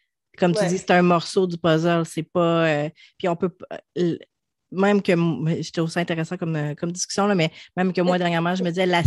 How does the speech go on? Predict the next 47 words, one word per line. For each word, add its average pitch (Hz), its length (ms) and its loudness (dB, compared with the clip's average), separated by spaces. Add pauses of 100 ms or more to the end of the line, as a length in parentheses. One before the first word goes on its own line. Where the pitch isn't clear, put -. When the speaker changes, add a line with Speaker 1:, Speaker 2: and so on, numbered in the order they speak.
Speaker 1:
même 196 260 0
la 175 120 -2
science, 190 760 -8
la 160 140 -4
science 190 340 -2
est 170 180 -4
une 196 160 0
perspective 160 600 -6
d'une 156 180 -2
chose, 170 340 -2
tu - 100 -18
sais, 175 60 -2
fait 160 200 -4
que, 156 260 2 (480)
Speaker 2:
Mm. - 80 -2
Speaker 1:
encore 170 280 0
là, 180 180 2
c'est 180 140 -6
ça, 180 280 -4
il 156 80 -8
y 160 40 -2
a 160 40 -2 (120)
plus, 190 320 -4 (260)
il 175 80 -10
y 180 40 2
a 170 40 -2
plus 202 320 4
eu 175 40 -2
de, 165 180 -2
rien 190 260 0
de 175 100 0
blanc 165 300 -2
ou 165 40 -4
noir, 156 440 -4 (360)
tout 196 200 -6
est 175 60 -2
des, 160 240 -2
tout 208 220 -4
est 170 100 0
dans 160 200 -2
des 160 140 -4
zones 175 220 -4
de 160 100 -4
gris 170 220 -10
maintenant, 170 480 -6
fait 151 200 -10
que 147 300 -2